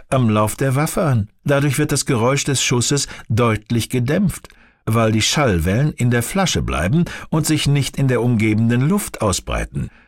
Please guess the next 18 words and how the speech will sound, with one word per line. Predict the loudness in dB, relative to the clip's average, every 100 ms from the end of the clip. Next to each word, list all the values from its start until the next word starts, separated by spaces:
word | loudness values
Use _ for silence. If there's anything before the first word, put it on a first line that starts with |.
| _
Wenn | 0 2 2
in | 2 0
der | 0
Flasche | 0 0 0
noch | 0 0
ein | 0
Rest | 2 0 -2
Cola | 0 0 0 -2
ist, | -4 -4 -10 -20 _
wird | -2 0 0
das | -2 0
Ziel | 0 2
des | 2 0
Schusses | 0 0 0 -2 -6 -6 -2
mit | 0
der | 0 0
Flüssigkeit | 0 0 0 -2 -4 -2
besprüht.“ | -4 -2 0 0 -4